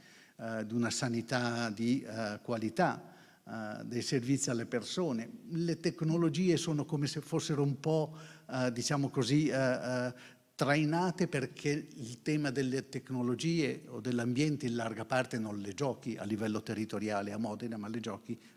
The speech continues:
più complessivamente. Bene. E poi ancora, ci sono cose che sono apparentemente opposte e ugualmente utili per la crescita di una città.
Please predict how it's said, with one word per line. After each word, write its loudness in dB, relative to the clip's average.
più -2
complessivamente. -8
Bene. -4
E 2
poi 4
ancora, 0
ci -4
sono 0
cose 2
che -4
sono 0
apparentemente 0
opposte -2
e -2
ugualmente 2
utili 4
per -2
la -2
crescita -6
di -6
una -2
città. -4